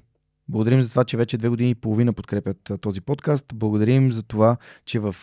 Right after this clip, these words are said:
София имат развоен център за софтуера за сервис технология, а, за S M S маркетинг, която е на световно ниво и, а, най-големите търговци в Shopify я ползват за техните клиенти,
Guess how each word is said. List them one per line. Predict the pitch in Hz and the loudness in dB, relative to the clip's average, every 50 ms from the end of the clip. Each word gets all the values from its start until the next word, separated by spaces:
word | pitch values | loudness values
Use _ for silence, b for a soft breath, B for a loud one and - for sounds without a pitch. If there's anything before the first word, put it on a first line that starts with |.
| - _ _ | -20 _ _
София | - - - - 123 131 - - 131 127 123 127 - - | -16 -10 -4 -2 -2 -2 0 0 2 2 2 2 0 -2
имат | - 120 120 120 - - | -2 -2 -2 -2 -2 -2
развоен | 104 101 95 95 104 110 120 123 120 | -4 -4 -4 0 2 2 4 2 2
център | - - 113 117 110 - 113 113 110 - B B B B B B - | 2 2 0 2 2 0 -2 -2 -2 -6 B B B B B B -10
за | 98 95 104 113 117 120 127 131 135 131 147 - | -6 -2 0 2 2 4 2 2 0 -2 -4 -8
софтуера | - - 123 110 - - 123 113 113 | -6 -4 -4 -4 -2 -2 0 0 0
за | 104 104 98 | -2 -2 -4
сервис | - 113 110 110 110 - | -4 -4 -2 -4 -4 -4
технология, | - 101 92 101 95 98 110 120 117 120 120 120 123 123 - _ b b b b b b | -6 -6 -4 -2 0 0 0 0 0 0 0 0 -2 -6 -10 _ b b b b b b
а, | - 107 107 104 104 107 | -14 -10 -8 -8 -8 -6
за | 98 104 104 | -4 -4 -4
S | 107 - - | -4 -4 -4
M | 107 107 | -6 -6
S | 107 - | -4 -4
маркетинг, | 107 104 104 107 - - - 113 110 110 107 - - _ | -2 -2 -2 -4 -6 -6 -6 -4 -4 -4 -4 -8 -14 _
която | - - 104 101 104 - - 107 107 107 107 98 - - - | -8 -4 -4 -4 -4 -4 -4 -2 -2 -2 -2 -4 -8 -10 -10
е | - 104 104 104 107 | -8 -6 -6 -4 -4
на | 107 107 98 | -4 -4 -6
световно | - - - - 104 98 101 104 101 | -8 -10 -6 -4 -2 0 0 0 0
ниво | 98 92 92 95 98 101 110 _ - - | 0 -2 -2 -4 -4 -4 -6 _ -10 -8
и, | 120 120 117 123 123 B B B B B B B | -4 -4 -4 -4 -6 B B B B B B B
а, | - 113 107 104 | -4 -2 0 0
най-големите | 101 101 104 107 104 107 107 107 110 104 - 101 | 2 2 2 2 4 4 4 4 2 0 -2 -4
търговци | - 101 95 87 95 101 95 - - 110 | -4 -4 -4 -2 -2 -2 -2 -2 -4 -4
в | 101 98 90 | -4 -4 -6
Shopify | - - - 95 - - - 101 101 | -6 -6 -6 -6 -6 -6 -6 -4 -4
я | 95 92 | -4 -4
ползват | - - - 101 104 107 110 135 143 143 143 - - _ - | -6 -4 -2 0 0 0 0 -2 -4 -4 -6 -10 -20 _ -14
за | - - 107 104 | -12 -10 -10 -10
техните | - 92 90 98 90 - 82 | -10 -10 -8 -10 -10 -10 -12
клиенти, | - 92 107 120 127 - 143 139 | -10 -6 -6 -4 -4 -4 -6 -8